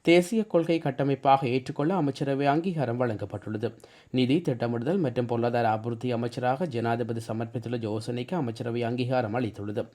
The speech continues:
பலம் பொருந்திய உற்பத்தி பொருளாதாரத்தின் மூலம் இரண்டாயிரத்தி முப்பதாம் ஆண்டாகும் போது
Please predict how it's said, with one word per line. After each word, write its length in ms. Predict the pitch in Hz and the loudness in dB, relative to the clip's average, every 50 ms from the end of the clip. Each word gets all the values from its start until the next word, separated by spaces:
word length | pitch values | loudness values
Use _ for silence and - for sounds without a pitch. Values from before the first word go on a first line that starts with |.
| - - - - - - - _ - | -20 -20 -20 -20 -20 -20 0 _ 10
பலம் 260 | 170 175 175 196 214 | 10 12 12 10 8
பொருந்திய 380 | 220 226 226 214 214 208 185 190 | 6 2 0 0 0 0 2 4
உற்பத்தி 380 | 170 151 151 - 156 147 160 | 2 2 2 2 0 0 0
பொருளாதாரத்தின் 560 | 147 151 139 135 139 139 139 135 - 151 143 | 0 2 2 4 4 4 4 2 2 0 0
மூலம் 300 | 151 165 165 120 120 151 | 2 2 0 0 0 0
இரண்டாயிரத்தி 420 | 165 131 127 120 127 123 120 120 120 | 2 2 2 2 2 0 0 0 -2
முப்பதாம் 460 | 117 120 117 - 123 123 123 123 120 | -2 -2 -2 -2 0 2 2 2 2
ஆண்டாகும் 460 | 117 117 120 120 131 139 135 135 139 | 2 0 2 2 2 2 2 0 -2
போது 260 | 151 208 - - - | -2 -2 -4 -4 -2